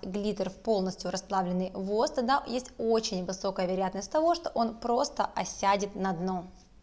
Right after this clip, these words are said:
А на этом приготовление моей свечи закончилось. Теперь мне осталось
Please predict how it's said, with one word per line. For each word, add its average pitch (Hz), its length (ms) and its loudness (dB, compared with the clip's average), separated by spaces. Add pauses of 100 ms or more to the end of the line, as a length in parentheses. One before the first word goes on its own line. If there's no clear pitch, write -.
(220)
А 269 100 0
на 262 140 4
этом 311 240 4
приготовление 220 720 2
моей 202 340 0
свечи 190 420 0
закончилось. 302 600 0
Теперь 277 320 0
мне 226 180 2
осталось 202 500 0